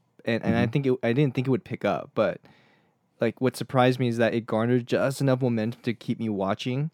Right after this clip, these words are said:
Speaker 1: especially with the growing friendship between Paul and Ellie. I, I think that those two were very,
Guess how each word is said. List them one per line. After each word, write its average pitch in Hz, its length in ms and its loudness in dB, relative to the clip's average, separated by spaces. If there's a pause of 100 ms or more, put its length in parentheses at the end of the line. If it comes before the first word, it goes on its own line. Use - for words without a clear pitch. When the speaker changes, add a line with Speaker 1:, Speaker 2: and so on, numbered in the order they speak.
(400)
Speaker 1:
especially 139 520 4
with 143 100 0
the 135 60 0
growing 110 280 0
friendship 107 280 -2
between 101 280 -6
Paul 98 240 -4
and 92 100 -4
Ellie. 73 300 -8
I, 92 120 -2
I 110 60 0
think 120 240 -6 (400)
that 123 300 2
those 147 340 4
two 113 540 0 (600)
were 113 720 2
very, 120 640 2